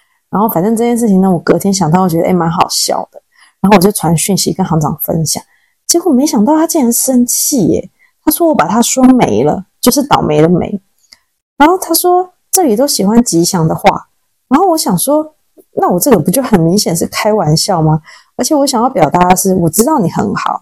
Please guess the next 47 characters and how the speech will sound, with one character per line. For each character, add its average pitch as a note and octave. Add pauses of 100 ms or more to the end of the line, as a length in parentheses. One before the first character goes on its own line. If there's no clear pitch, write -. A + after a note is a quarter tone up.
然 G3+
后 A3+
我 F3+
们 D#3+
都 C4
有 G3+
在 F#3+
关 E3+
心 E3+
你 -
哦， F#2
这 -
样 D#3
子 -
就 G#3+
保 -
持 -
联 D#3+
络， F3+
大 F#3+
家 F3+
都 E3+
还 D#3+
是 -
朋 -
友 -
这 -
样。 - (560)
结 E4+
果 E4+
他 C#4
竟 D4
然 A#3
曲 C#4+
解 F#3
成 G3
我 F3+
们 F3
希 -
望 D#4
他 D#4
被 D#4
抓， D#4+ (1000)
就 F4+ (160)
我 -
真 F4
的 D#4